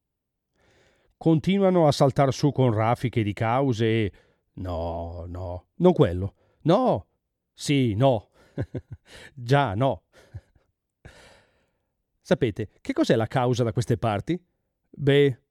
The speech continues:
in realtà la causa è qualsiasi punto sorgente di una linea di comunicazione. E ciò che è successo ad un caso cinque è molto semplice. Ha avuto troppe linee di comunicazione consecutive, vedete?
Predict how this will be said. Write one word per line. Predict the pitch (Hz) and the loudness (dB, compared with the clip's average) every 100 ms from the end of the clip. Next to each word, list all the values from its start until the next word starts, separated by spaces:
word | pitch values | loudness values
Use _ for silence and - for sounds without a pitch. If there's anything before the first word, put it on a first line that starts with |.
| _ | _
in | 143 180 | 2 4
realtà | 151 131 117 156 | 6 4 4 2
la | 120 | 2
causa | 110 139 147 131 117 107 | 2 2 2 2 0 2
è | 143 | 0
qualsiasi | - 139 120 - 185 - 127 | 2 2 2 2 0 0 -2
punto | 151 156 131 | -2 -2 -2
sorgente | 127 113 123 143 131 110 | -2 0 -2 -2 -2 -2
di | |
una | 110 113 | 0 0
linea | 107 120 110 | 0 0 -2
di | 107 | -2
comunicazione. | 110 98 95 - 135 87 82 - _ _ _ _ _ _ _ _ _ | -4 -4 -6 -2 -2 -2 -6 -12 _ _ _ _ _ _ _ _ _
E | - 165 160 | 2 4 4
ciò | - | 2
che | 254 208 | 2 2
è | 165 | 2
successo | - 147 156 120 - | 0 0 2 2 -2
ad | 98 | -6
un | 95 | -4
caso | 123 120 110 | -2 -2 -2
cinque | 127 98 92 | -2 -4 -6
è | 120 | -4
molto | 110 98 | -4 -6
semplice. | 101 143 107 85 - 98 _ _ _ _ _ _ _ - | -6 -6 -6 -8 -12 -14 _ _ _ _ _ _ _ -6
Ha | 170 | 0
avuto | 202 196 131 110 | 2 2 0 -2
troppe | - 202 - 139 | 2 0 2 2
linee | 127 185 165 | 2 0 0
di | 117 110 | -2 -2
comunicazione | 123 107 98 104 180 185 180 | -2 -2 -4 -2 0 0 0
consecutive, | - 131 151 123 113 175 85 80 | -2 -2 -2 -2 0 0 -2 -6
vedete? | 95 123 151 180 | -2 0 0 -4